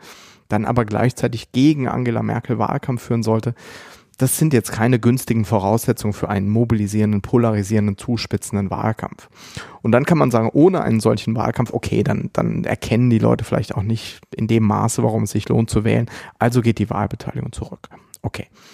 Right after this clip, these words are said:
Zweitausenddreizehn, vier Jahre schwarz-gelbe Regierung, sehr klassische, im Prinzip so lagerbasierte Struktur, ne? Man hat eine schwarz-gelbe Regierung, man hat eine Opposition, S P D, Grüne, Linke,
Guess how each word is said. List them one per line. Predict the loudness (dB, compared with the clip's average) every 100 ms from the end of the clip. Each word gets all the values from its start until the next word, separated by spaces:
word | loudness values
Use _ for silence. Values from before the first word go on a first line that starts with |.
| -20 -20 -20 0
Zweitausenddreizehn, | 2 4 2 2 0 0 0 0 0 -2
vier | 0 4 6
Jahre | 4 2 0
schwarz-gelbe | -2 -2 -2 -2 0 0 0 -2
Regierung, | -2 -2 -2 -2 -6 -8 -2
sehr | 2 2
klassische, | 0 -2 0 0 0 2 2 0 -6 -20 -20 _ _ _
im | -8
Prinzip | -6 -6 -4 0
so | 2
lagerbasierte | 4 4 2 2 2 2 2 0 -2
Struktur, | -6 -4 -6 -2 0 2
ne? | 2 0
Man | -2 -2 -4
hat | -4
eine | -6 -4
schwarz-gelbe | -2 -4 -4 -6 -6 -8
Regierung, | -8 0 2 2 2 -2 -8 -20 -10
man | -4 -2
hat | 0
eine | 0 -2
Opposition, | -4 -6 -6 0 2 4 4 2
S | -4
P | -4 -4
D, | 0 0 0
Grüne, | 0 0 0
Linke, | 0 0 0 0 2